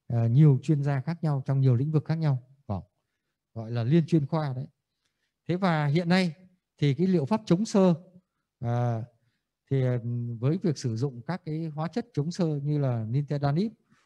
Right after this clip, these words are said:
hoặc là, à, pirfenidone đã làm chậm sự tiến triển của cái bệnh này ở bất kỳ giai đoạn nào của bệnh. Đấy, và là một cái phương pháp điều trị có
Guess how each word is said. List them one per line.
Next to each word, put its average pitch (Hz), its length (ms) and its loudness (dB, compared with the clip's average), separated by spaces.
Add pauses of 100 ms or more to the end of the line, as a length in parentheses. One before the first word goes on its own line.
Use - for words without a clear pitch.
hoặc 113 200 -6
là, 117 400 -2 (540)
à, 117 480 -4 (120)
pirfenidone 147 640 0 (480)
đã 143 120 -6
làm 156 280 -6
chậm 214 220 -2 (340)
sự 147 260 -10
tiến 156 200 -4
triển 98 320 -6 (340)
của 110 340 -6
cái 143 100 -6
bệnh 135 200 -8
này 113 200 -4 (420)
ở 123 320 -2
bất 254 200 -4
kỳ 180 120 8
giai 156 180 4
đoạn 131 160 -2
nào 120 140 -6
của 117 140 -8
bệnh. 139 140 -4 (880)
Đấy, 127 320 -10
và 123 360 -8
là 123 260 -6
một 120 300 -8
cái 127 120 -6
phương 160 180 -6
pháp 196 180 -10
điều 131 160 -6
trị 110 300 -14
có 123 380 -10